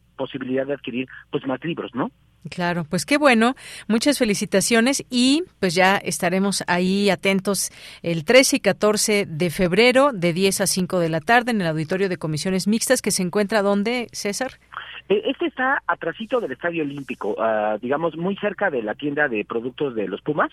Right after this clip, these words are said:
Speaker 2: Ujú.
Speaker 1: Ah, justamente a un lado está Comisiones Mixtas, es un inmueble, eh, pues, que se nota muy, muy,
Speaker 2: Ujú.
Speaker 1: muy rápidamente. Entonces, está atrás del Estadio Olímpico de Yanira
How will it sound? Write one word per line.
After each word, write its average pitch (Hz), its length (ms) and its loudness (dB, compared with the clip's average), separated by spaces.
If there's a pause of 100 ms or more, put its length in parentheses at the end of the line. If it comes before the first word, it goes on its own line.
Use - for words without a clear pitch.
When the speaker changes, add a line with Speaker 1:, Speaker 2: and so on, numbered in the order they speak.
(120)
Speaker 2:
Ujú. 180 200 -2
Speaker 1:
Ah, 208 160 -2
justamente 226 580 -2
a 135 80 0
un 175 160 -4
lado 175 320 0
está 147 460 0
Comisiones 143 440 -8
Mixtas, 139 440 -4
es - 180 -6
un 151 240 0
inmueble, 127 460 0 (240)
eh, 104 160 -4
pues, - 140 -8
que - 100 -16
se 123 120 -6
nota 123 320 0
muy, 123 220 -2
muy, 123 260 -4
Speaker 2:
Ujú. 98 140 -8
Speaker 1:
muy 117 160 -4
rápidamente. 131 540 -2
Entonces, 180 360 -4 (300)
está - 260 -2
atrás 190 280 -2
del 156 140 -2
Estadio 151 280 -2
Olímpico 156 380 -4
de 156 80 -2
Yanira 165 300 -4